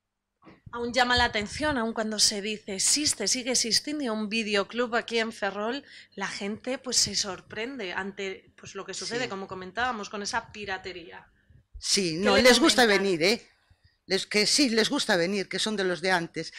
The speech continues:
Speaker 2: Gente de ahora que son de los de antes, que les gusta ver la película, les gusta que les aconsejes. A ver, se reciben antes aquí que en una plataforma digital.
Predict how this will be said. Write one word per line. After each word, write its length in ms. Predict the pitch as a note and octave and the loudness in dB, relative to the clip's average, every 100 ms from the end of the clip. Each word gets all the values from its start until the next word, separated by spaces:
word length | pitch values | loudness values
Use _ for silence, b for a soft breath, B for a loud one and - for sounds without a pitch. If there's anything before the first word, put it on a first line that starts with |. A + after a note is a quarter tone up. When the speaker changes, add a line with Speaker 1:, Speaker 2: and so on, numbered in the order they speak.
| B | B
Speaker 2:
Gente 340 | - G#3 G#3 G#3 | 0 2 4 6
de 100 | A3+ | 8
ahora 300 | A3+ G#3+ G#3+ | 8 6 2
que 100 | G#3 | 0
son 180 | A#3 F#3 | -2 -2
de 80 | |
los 160 | E3+ D3+ | -4 -2
de 100 | D#3 | -2
antes, 280 | D#3 D#3 - | -2 -2 -6
que 80 | D3+ | -6
les 140 | D3 | -6
gusta 280 | D3+ D#3+ D#3+ | -10 -4 -2
ver 120 | D#3 D#3 | -2 -2
la 140 | D3 | -4
película, 480 | E3+ G3+ A3 G3+ G3 | -2 -2 -4 -2 -2
les 180 | F3 D#3 | -2 -4
gusta 380 | E3 - D3+ D3+ B B - | -10 -2 -2 -2 B B -2
que 80 | E3+ | 0
les 260 | D#3+ - | 2 2
aconsejes. 920 | D3+ - D#3+ D#3 A#3+ A3 - G3 F#3+ - B B B B | 0 0 0 4 4 4 2 0 0 -4 B B B B
A 160 | - F3 | 4 6
ver, 320 | F#3+ F3+ D#3 B - | 8 6 4 B 0
se 240 | - F#3 | 6 8
reciben 520 | F3 E3 G#3+ F#3+ F3+ | 6 4 4 4 6
antes 380 | E3+ E3+ D#3+ - | 6 4 2 2
aquí 300 | E3 G#3+ G3+ | 2 0 0
que 100 | E3+ | 0
en 120 | E3 | 0
una 200 | E3 C#3 | 2 0
plataforma 560 | C3 C3+ C#3 - D3+ D3 | -2 -4 -6 -4 -4 -2
digital. 800 | C3 C3 D#3 - F3+ E3 D#3+ | -4 -6 -6 4 6 4 0